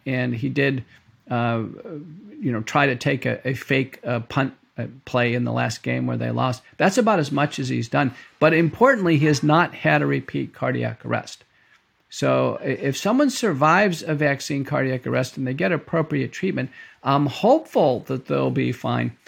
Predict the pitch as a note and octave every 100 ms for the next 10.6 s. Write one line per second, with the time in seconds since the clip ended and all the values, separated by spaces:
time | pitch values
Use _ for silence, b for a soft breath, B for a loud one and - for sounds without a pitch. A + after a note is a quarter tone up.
0 | b b - C3+ B2+ D3 D3+ G#3+ G3 E3+
1 | A3 A3+ G3+ G#3+ G#3 F#3 D#3+ - D#3 F3
2 | D#3+ C#3+ C3+ C#3+ E3 D3 C#3 C#3+ C#3 C3
3 | C3+ D3+ C#3 B2+ B2 B2+ D3 - D3 D3+
4 | C#3+ C3 B2+ - C3 D3+ - F3+ D3 -
5 | C3+ B2+ C3 - - - A#2+ A2 A2+ B2+
6 | A#2+ - - b b b b _ C3+ C#3+
7 | E3 F3 E3+ - D#3+ E3 D#3 C#3 C#3+ E3+
8 | D#3 D#3 C#3+ - E3+ E3 D#3+ C#3 - D#3
9 | D#3 C3+ C3 - D#3 D3 C#3+ - D3+ -
10 | D3+ D3 D3 D3 C#3+ -